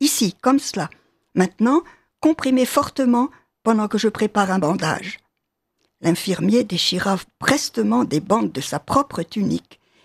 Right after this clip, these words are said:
et les noua pour confectionner un bandage dont il ligatura la plaie. Le blessé, qui avait à demi perdu connaissance,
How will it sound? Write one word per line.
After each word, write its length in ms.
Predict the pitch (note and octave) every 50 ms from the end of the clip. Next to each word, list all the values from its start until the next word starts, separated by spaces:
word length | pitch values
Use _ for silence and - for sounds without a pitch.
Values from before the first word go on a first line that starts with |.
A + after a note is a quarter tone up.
| _
et 60 | - G3+
les 120 | G3+ G#3+
noua 400 | A3 A#3+ B3 C4+ B3+ B3 B3 D#4+ - - _ _ _ _ _ -
pour 100 | G#3 -
confectionner 640 | - A3+ - - A3+ - - A3+ A3 A#3 B3 A#3 - -
un 80 | F3+
bandage 600 | F3 F3+ G3+ G#3+ G#3 F#3 G3+ G3 G3+ G#3 G#3+ - - _
dont 140 | F3+ G3 F#3+
il 240 | - - G#3+ F3+ - -
ligatura 800 | F3+ F#3+ A#3 A#3 - A3 A3+ - - F#3 F#3 - F#3 F#3 F#3 - -
la 120 | F3+ E3+
plaie. 300 | - _ - C#3+ C3 - _ _ _ _ _ _ _ _ _ _ _ _ _ _ _
Le 140 | - F#3+ F#3
blessé, 480 | F#3 F#3 G3 F#3+ - - B3+ B3+ B3 - _ _ _ _
qui 120 | - -
avait 240 | - F#3+ F#3+ F#3 -
à 60 | E3
demi 320 | D#3+ F3 G3 G#3 G#3+ A3+ A#3
perdu 400 | - - A3+ G#3+ G3+ G#3+ A3 G#3+
connaissance, 800 | - F#3+ F3 D#3 D#3+ - - F3+ E3 F3+ G3 G3 - - -